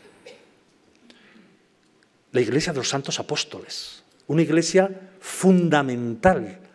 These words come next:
para lo que es el desarrollo de la gran arquitectura también cristiana. Siglo sexto, ya época de Justiniano, podemos hablar casi del capítulo final de la gran arquitectura romana. Algunos hablan incluso del primer periodo de la arquitectura bizantina. Es que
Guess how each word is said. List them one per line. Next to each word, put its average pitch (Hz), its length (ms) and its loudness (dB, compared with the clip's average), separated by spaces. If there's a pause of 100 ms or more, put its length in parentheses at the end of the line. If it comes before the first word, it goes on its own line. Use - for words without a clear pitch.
(280)
para 135 160 4
lo 127 80 0
que - 80 -6
es 151 100 -6
el 147 80 0
desarrollo 143 680 0
de 131 100 0
la 117 80 -2
gran 120 180 -4
arquitectura 117 600 -4
también 113 280 -4
cristiana. 104 540 -4 (440)
Siglo 160 300 -2
sexto, - 500 -2 (220)
ya 165 160 2
época 170 260 2
de 147 80 2
Justiniano, 127 640 -2 (560)
podemos 165 300 0
hablar 180 280 0
casi 196 600 -4 (100)
del 131 240 2
capítulo 180 460 2
final 156 340 0
de 131 80 0
la 113 80 0
gran 117 160 -4
arquitectura 117 480 -2
romana. 165 640 0 (640)
Algunos 135 420 2
hablan 135 220 2
incluso 135 340 2
del 123 160 4
primer 123 320 0
periodo 120 400 2
de 117 60 2
la 117 60 4
arquitectura 117 380 -2
bizantina. 117 460 -2
Es 151 100 -2
que 190 220 4